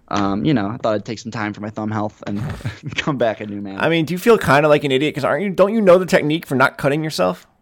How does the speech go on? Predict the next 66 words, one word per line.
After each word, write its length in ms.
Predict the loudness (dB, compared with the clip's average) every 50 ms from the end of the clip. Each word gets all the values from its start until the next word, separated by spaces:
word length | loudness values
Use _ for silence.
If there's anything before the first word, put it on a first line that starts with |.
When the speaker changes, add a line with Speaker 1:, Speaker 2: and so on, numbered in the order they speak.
| _ _ -16
Speaker 1:
Sure 240 | -8 -4 -2 -2 0
do. 280 | 0 0 -2 -2 -2 -2
Yep, 220 | -2 -2 -2 -4 -6
hundred 160 | -8 -8 -8
percent. 340 | -8 -8 -8 -8 -8 -10 -12 _ _ -10 -8
Keep 100 | -6 -6
Speaker 2:
Okay. 60 | -4
Speaker 1:
your 40 | -4
fingers 300 | -2 -2 0 0 -2 -4
kinda 160 | -4 -6 -8
folded 340 | -4 -2 -2 0 0 0 0
in, 240 | 0 0 0 0 0 0
use 100 | 0 0
Speaker 2:
Yeah. 120 | 0 -2
Speaker 1:
your, 80 | -2 -4
and 220 | -4 -6 -6 -6 -6
hold 200 | -4 -4 -4 -4
it 100 | -4 -6
like 140 | -6 -2
that, 300 | 0 0 2 2 0 -2
and 240 | -2 -6 -8 -8 -10 -12
Speaker 2:
Yeah. 200 | -12 -14 -14 -16 -18 -14
Speaker 1:
cut 160 | -12 -8 -6
down, 220 | -4 -4 -4 -4 -4
you 80 | -6
know, 120 | -6 -8 -10 _ _ _ _ _ _ _ _
where 80 | -2 -2
you 60 | 0
don't 80 | 0 0
Speaker 2:
And 40 | 0
Speaker 1:
have 60 | -2
a 40 | -2
Speaker 2:
keep 80 | 0 0
your 80 | 0
Speaker 1:
finger 40 | 2 4
Speaker 2:
knives 240 | 6 6 6 4 4
Speaker 1:
cutting 120 | 0 -2 -2
Speaker 2:
super 180 | -2 0 -2
Speaker 1:
surgery. 360 | 0 4 6 6 6 6 4 0
Speaker 2:
sharp. 40 | -6 _ _ _ _ _ _ _ _ _ _ _ _ _ _ _ _
Speaker 1:
Yeah, 200 | -4 -2 -2 -2
my 100 | -2 -2
knife 180 | -2 -2 -4 -4
is 120 | -8 -10 -8
very 240 | -8 -8 -6 -8
sharp. 300 | -8 -8 -8 -10 -10 -10
So, 360 | -8 -6 -4 -4 -4 -4 -6 -12 _ -8
Speaker 2:
Hmm. 40 | -6
Speaker 1:
um, 320 | -6 -4 -4 -6 -8 -10 -12 _ -6
yeah, 220 | -4 -4 -2 -4 -6 -8 -10 -6
it 60 | -6 -4
was, 180 | -4 -4 -4 -4
you 80 | -2
know 100 | -2 0
Speaker 2:
All 80 | 0 0
right. 120 | -2 -4 -8 _
Speaker 1:
what? 80 | -20 -20 _ _ _ _ _
It 60 | -8 -8
was 140 | -6 -6 -4
an 80 | -4
experience. 500 | -6 -6 -8 -6 -4 -2 0 0 0 0
Speaker 2:
Learning 280 | 2 0 0 0 -2 -4
experience. 500 | -4 -6 -6 -6 -4 -4 -4 -6 -4 -2
Speaker 1:
<laughs> 1400 | -2 -2 _ _ _ _ _ _ -20 -20 _ -20 -20 -20 _ _ _ _ -18 -16 -14 -14 -14 -14 -16 -16 -10 -4
All 100 | 0 0
right. 180 | 2 2 0